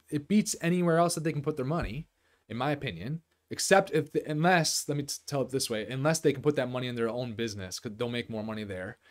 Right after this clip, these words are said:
Um, um, but, but if they're making so much money, not necessarily, I guess.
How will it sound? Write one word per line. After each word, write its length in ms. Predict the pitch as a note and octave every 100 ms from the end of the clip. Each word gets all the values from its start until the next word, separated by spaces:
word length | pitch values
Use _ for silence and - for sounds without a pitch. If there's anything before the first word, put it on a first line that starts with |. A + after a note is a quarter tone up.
| - _ _
Um, 460 | A#2 A2 G#2+ G#2+ G#2 _ _ _ _ _ _
um, 560 | - A2+ A2 G#2+ G#2 F#2 _
but, 420 | C#3+ C#3 C3 - - _ _ _ _ _ _ _ _ - _ -
but 80 |
if 140 | B2+ -
they're 440 | B2 A#2+ A#2 A2+ A2
making 260 | C3 A#2 A2
so 140 | B2
much 200 | A#2 -
money, 180 | G#2 G#2+
not 160 | G#2+
necessarily, 500 | G2+ G2 - A#2+ G2
I 60 | F#2+
guess. 300 | G2 G2 -